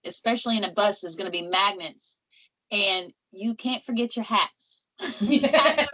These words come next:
Speaker 1: I can't, I, I really debated on putting my hat on 'cause if anybody knows me, I always have a hat on.
Speaker 2: Yes, you
Speaker 1: Very
Speaker 2: do.
Speaker 1: rarely will you see,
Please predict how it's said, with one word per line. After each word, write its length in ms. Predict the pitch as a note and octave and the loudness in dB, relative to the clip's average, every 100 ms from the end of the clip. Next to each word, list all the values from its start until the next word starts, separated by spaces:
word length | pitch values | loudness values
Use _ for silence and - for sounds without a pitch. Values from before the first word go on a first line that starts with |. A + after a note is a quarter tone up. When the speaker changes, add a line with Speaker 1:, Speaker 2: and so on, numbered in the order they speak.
| E4+ - - - _ _ _ A3+ _ _ C4+ - - | -2 -4 -16 -20 _ _ _ -20 _ _ -18 -16 -6
Speaker 1:
I 140 | D4 D#4+ | -2 0
can't, 300 | G4+ G4+ - _ - | -2 -2 -6 _ -4
I, 220 | D4 - - - | -2 -2 -8 -6
I 140 | B3 A#3+ | -6 -6
really 380 | A#3 C4 D4 C4+ | -10 -10 -10 -10
debated 380 | B3 E4 E4+ C4+ | -4 -2 -2 -2
on 140 | B3 | -4
putting 180 | C#4 A#3 | -4 -4
my 100 | B3+ | -2
hat 180 | D4 B3+ | 0 0
on 200 | G3+ G3 | -4 -6
'cause 240 | A3 G#3 | -10 -10
if 80 | G3+ | -10
anybody 420 | A#3 A#3+ A#3+ A#3 | -8 -2 0 0
knows 280 | A3+ A3+ G#3+ | 2 0 -2
me, 180 | A3 A3 | -4 2
I 160 | G#3 G#3 - | 2 2 -2
always 360 | G#3+ B3+ G3+ G#3+ | -2 0 -2 -6
have 140 | F3+ | -8
a 40 | E3+ | -4
hat 220 | F3 E3+ | -4 -2
on. 280 | C#3+ C3+ - _ _ - | -4 -10 -18 _ _ -20
Speaker 2:
Yes, 260 | C#3 - | -20 -8
you 80 | G#3 | 0
Speaker 1:
Very 200 | A#3+ - | 2 2
Speaker 2:
do. 60 | A#3+ | 4
Speaker 1:
rarely 280 | A#3+ A3 | 4 2
will 120 | G3+ G#3+ | 0 -6
you 120 | - - | -10 -6
see, 240 | A#3 G#3 | -4 -4